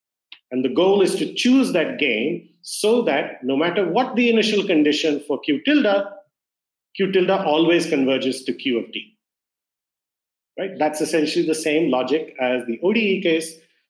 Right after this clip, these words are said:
but now phrased for this sort of P D E problem. And the goal is choose phi carefully. So there's a theorem that we can prove that we can indeed determine phi subject to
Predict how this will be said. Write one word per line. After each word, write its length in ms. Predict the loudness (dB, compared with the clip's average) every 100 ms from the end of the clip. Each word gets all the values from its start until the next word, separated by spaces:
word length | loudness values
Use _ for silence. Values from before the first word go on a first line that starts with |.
| _
but 360 | -4 -4 -8 -6
now 340 | -2 -2 -2
phrased 360 | -2 -2 -2 -4
for 120 | -6 -4
this 380 | -6 -6 -16 _
sort 240 | -16 -12
of 120 | -12 -14 _
P 100 | -4
D 60 |
E 240 | -4 -6 -10
problem. 280 | -12 -14 -20 _ _ _ _ _ _ _ _ 0
And 280 | 2 2
the 60 | 0
goal 320 | 2 2 4
is 340 | 4 2 -4 -12 _ _
choose 540 | -6 -2 0 0 -2 -2
phi 400 | 0 0 -2 -10 -14 -6
carefully. 380 | -6 -6 -14 -16 _ _ _ _ _ _ _ _ _ _ _ _
So 160 | -10
there's 200 | -4 -4
a 60 | -4
theorem 380 | 2 2 4 2
that 160 | 0
we 100 | -2
can 160 | -2 0
prove 340 | 2 0 -2 -14 _ _ _
that 140 | -2 0
we 140 | 2
can 220 | 2 4
indeed 420 | 4 4 2 2
determine 500 | 0 0 2 2 2
phi 420 | -2 -4 -4 -8 -16
subject 580 | -6 -4 -2 -4 -4 -4
to 380 | 0 2 0 -4